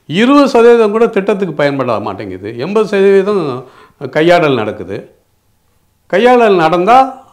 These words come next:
அந்த பணம் மேலும், மேலும், மேலும் திட்டங்கள் போட்டு, இன்னும் சொன்னா நான் சிரிச்சுக்கிட்டே சொல்வேன், இந்த லஞ்ச ஊழல் மட்டும் ஒழிச்சிட்டா தமிழ்நாட்டுல ரோடே எவனும் போட மாட்டான்.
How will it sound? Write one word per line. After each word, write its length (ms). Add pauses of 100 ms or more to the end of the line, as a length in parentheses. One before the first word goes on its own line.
அந்த 320
பணம் 420
மேலும், 360
மேலும், 340
மேலும் 420
திட்டங்கள் 460
போட்டு, 320 (220)
இன்னும் 200
சொன்னா 220
நான் 280
சிரிச்சுக்கிட்டே 420
சொல்வேன், 380 (400)
இந்த 260
லஞ்ச 340
ஊழல் 320
மட்டும் 240
ஒழிச்சிட்டா 640
தமிழ்நாட்டுல 500
ரோடே 360
எவனும் 260
போட 200
மாட்டான். 380